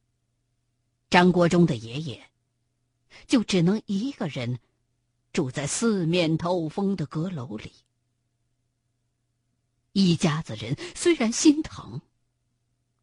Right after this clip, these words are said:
但是也没有办法。张家是跟几个邻居混住在当初意大利租界地的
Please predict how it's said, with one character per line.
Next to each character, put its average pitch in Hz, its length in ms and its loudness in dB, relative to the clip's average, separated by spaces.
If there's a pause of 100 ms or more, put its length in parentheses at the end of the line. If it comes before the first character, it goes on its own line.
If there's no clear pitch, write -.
(300)
但 - 160 -4
是 - 120 -12
也 - 160 -16
没 117 120 -10
有 104 160 -12
办 139 240 -12
法。 - 240 -20 (1600)
张 202 280 2
家 - 240 -10 (680)
是 330 160 0
跟 392 200 -2
几 160 120 -4
个 117 140 -10
邻 123 300 0
居 208 180 0 (460)
混 117 400 -6
住 339 260 -2
在 170 160 -2
当 294 300 4
初 311 200 0 (280)
意 349 160 0
大 349 140 2
利 370 220 2
租 302 220 0
界 254 160 2
地 220 240 -2
的 175 140 0